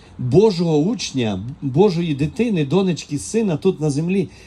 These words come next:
коли є отака любов в серці, то це, знаєте що?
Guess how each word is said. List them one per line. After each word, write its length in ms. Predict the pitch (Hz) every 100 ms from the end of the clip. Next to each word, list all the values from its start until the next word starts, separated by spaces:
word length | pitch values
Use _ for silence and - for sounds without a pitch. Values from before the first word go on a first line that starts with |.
| -
коли 360 | - 185 196 254
є 200 | 220 165 -
отака 640 | 185 180 180 - 240 226
любов 880 | 180 160 147 123 180 269 254 180 107 - - -
в 120 | 175 139
серці, 840 | - 180 220 196 151 - 117 90 - - -
то 120 | 175
це, 160 | 170 220
знаєте 400 | 196 247 220 185
що? 300 | - 123